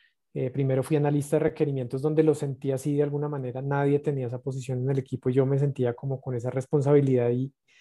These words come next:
y esa función de, de pronto liderar desde el qué se necesitaba un equipo de desarrollo y pasar una documentación.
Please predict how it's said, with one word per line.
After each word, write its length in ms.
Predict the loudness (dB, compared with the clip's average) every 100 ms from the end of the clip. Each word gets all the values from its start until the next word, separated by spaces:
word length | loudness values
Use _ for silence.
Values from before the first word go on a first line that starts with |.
| _ _ _ _
y 80 | 2
esa 140 | 4
función 520 | 6 6 6 6 4 8
de, 80 |
de 80 | 6
pronto 720 | 6 0 -2 0 0 2 0 0
liderar 440 | 2 4 2 -2
desde 260 | -4 2 2
el 160 | 0 -8
qué 240 | 0 0
se 120 | 0 -2
necesitaba 520 | -6 -6 -8 -6 -4
un 100 | -4
equipo 320 | -4 -2 0
de 40 | 0
desarrollo 400 | 0 -2 -4 -4
y 40 |
pasar 320 | -6 -6 -4
una 120 | -2 -2
documentación. 760 | -2 0 0 -2 -2 -2 -4